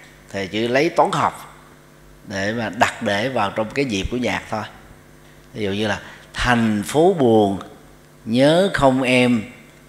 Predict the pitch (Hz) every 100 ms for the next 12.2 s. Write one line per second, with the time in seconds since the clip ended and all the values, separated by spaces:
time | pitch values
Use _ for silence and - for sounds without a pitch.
0 | - 101 107 104 101 92 - 107 151 127
1 | 110 - - - - - - 101 104 -
2 | 175 - 139 120 107 92 - - - -
3 | - - - - 98 95 98 98 95 104
4 | 95 95 113 131 120 113 110 143 147 175
5 | 175 - - - - - - - 104 104
6 | 92 - - - - 120 110 180 170 120
7 | 98 147 - - - - - - 113 117
8 | 113 113 - - - - 101 110 117 117
9 | 110 110 - - - 113 117 110 110 -
10 | - - 117 123 175 - - - - -
11 | - - - - - - - 117 113 104
12 | 92 113